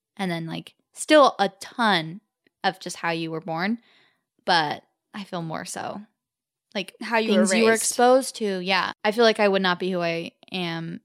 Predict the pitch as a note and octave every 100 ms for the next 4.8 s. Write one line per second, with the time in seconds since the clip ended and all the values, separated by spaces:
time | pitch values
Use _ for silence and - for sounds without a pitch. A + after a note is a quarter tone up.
0 | _ - F3 E3+ E3 - _ _ _ _
1 | _ _ - G3 D#3+ D#3+ D#3+ E3+ G3 -
2 | - - _ _ _ _ G#3+ F#3 F3 F3+
3 | E3 - - - - C4 B3 - B3 B3+
4 | - B3 B3+ B3 B3+ C#4 D4+